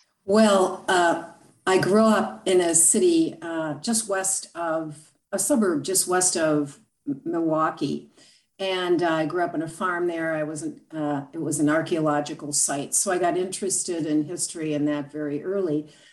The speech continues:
I also have, uh, a P H D from the University of Wisconsin-Milwaukee. So I've spent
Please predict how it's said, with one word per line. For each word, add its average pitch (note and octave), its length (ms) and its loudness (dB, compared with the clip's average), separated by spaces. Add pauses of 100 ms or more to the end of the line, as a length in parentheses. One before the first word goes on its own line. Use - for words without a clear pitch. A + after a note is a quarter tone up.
(360)
I F4 180 0
also F4+ 400 0
have, D3+ 480 -6 (120)
uh, D3 280 -4
a D3 100 -16
P F3 220 -2
H - 220 -4
D A#3 260 2
from E3 720 -4 (320)
the G3+ 80 -4
University F#3+ 600 -4
of D#3+ 100 -10
Wisconsin-Milwaukee. D#3 1000 -6
So F3 220 -8
I've E3+ 120 -6
spent G#3 400 -2